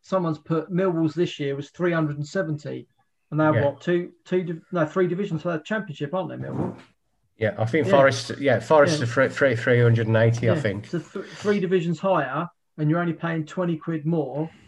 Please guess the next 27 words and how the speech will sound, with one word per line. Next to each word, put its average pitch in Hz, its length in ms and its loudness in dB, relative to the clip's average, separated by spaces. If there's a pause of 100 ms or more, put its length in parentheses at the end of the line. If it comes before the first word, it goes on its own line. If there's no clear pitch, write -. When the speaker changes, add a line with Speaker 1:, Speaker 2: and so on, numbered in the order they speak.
(440)
Speaker 1:
for 156 140 -2
what's 156 140 -2
obviously 160 260 0
gonna 147 180 -2
be, 151 380 -2
be 156 80 0
a 143 60 -2
better, 156 280 -2 (180)
better 156 140 -2
sta-, 151 220 -6
standard 147 380 -4
of - 80 -18
football. 160 260 -8
No, 143 260 -6
no 156 160 -2
disrespect 147 500 -10
to - 60 -20
the 135 60 -14
National 147 340 -8
League, 139 360 -2
but 143 280 -4 (460)
I 143 80 -6
just 170 220 -6
think 147 180 -6
that's, 147 360 -8 (180)
you 147 100 -4
know, 139 320 -4